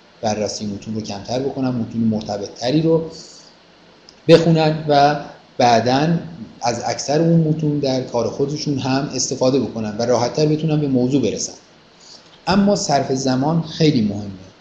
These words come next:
مخصوصاً در انتخاب موضوع. کسی که می‌خواد، اه، خیلی ها ممکنه که بگن ما یک موضوعی رو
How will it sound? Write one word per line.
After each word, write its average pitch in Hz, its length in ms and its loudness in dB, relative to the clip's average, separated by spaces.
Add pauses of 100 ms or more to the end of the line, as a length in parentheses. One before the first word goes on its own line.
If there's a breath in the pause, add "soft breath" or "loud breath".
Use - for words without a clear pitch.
(640)
مخصوصاً 156 380 -2
در 131 220 0
انتخاب 123 460 -2
موضوع. 113 400 -2 (220)
کسی - 200 -6
که 131 100 -4
می‌خواد، 120 420 -2 (800 loud breath)
اه، 107 480 -2
خیلی 135 320 0
ها 131 60 4
ممکنه 123 440 -2
که 135 60 -6
بگن 117 400 -4 (260)
ما 113 120 -4
یک 117 180 -2 (280)
موضوعی 107 480 -4
رو 127 260 -2